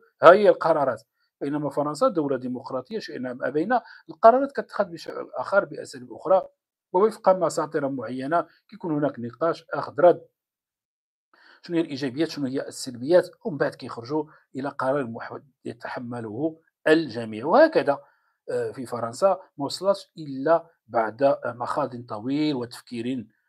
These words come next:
آه، إلى هذه النتيجة المرضية للمغرب والمغاربة. وبريطانيا هي في نفس الطريق. شفنا م-، آه، قبل بضعة شهور أن مجموعة ديال، آه، النواب ال-، آه، في مجلس اللوردات ال-، آه،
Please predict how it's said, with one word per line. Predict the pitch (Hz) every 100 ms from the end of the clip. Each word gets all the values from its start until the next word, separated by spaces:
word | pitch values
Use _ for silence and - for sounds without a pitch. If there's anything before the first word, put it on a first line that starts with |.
| _ -
آه، | 107
إلى | 113 139 135
هذه | 120 117 110 117
النتيجة | 113 110 113 107 - 151
المرضية | 139 170 127 117 143 - - -
للمغرب | 123 110 127 117
والمغاربة. | 113 107 104 104 98 101 151 143 - _
وبريطانيا | 139 190 226 247
هي | 196 196
في | 208
نفس | 208 -
الطريق. | - 175 160 - -
شفنا | - 170 175
م-، | 156 -
آه، | 120 - -
قبل | 117 123 117
بضعة | - -
شهور | 180 180 247 143 - - - - -
أن | 123
مجموعة | 123 113 110 165 135 127
ديال، | 107 110 107 -
آه، | 107 98 92 95
النواب | 104 120 135 107 107
ال-، | 101 98 95 - _ _ _ 110
آه، | 104 98 82 92
في | 110
مجلس | 107 120 120
اللوردات | 117 120 113 110 -
ال-، | - 101 104 92
آه، | 90 82 80 80 - _